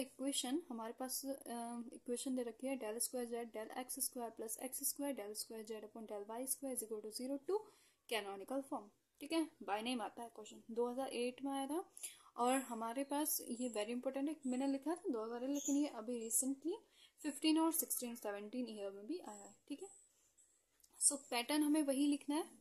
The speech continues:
theoretical, जैसे forward हमने methods में लिखे हैं। सबसे पहले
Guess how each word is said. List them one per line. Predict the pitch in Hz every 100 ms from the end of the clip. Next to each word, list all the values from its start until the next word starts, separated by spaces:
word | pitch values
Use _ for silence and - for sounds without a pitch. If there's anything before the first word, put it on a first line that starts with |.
| -
theoretical, | - 220 214 214 214
जैसे | 220 220 233
forward | 226 214 220 220
हमने | 226 214
methods | 214 202 220 220 -
में | 226
लिखे | 214 -
हैं। | 330 - _ - - _ -
सबसे | 254 254 277
पहले | 254 226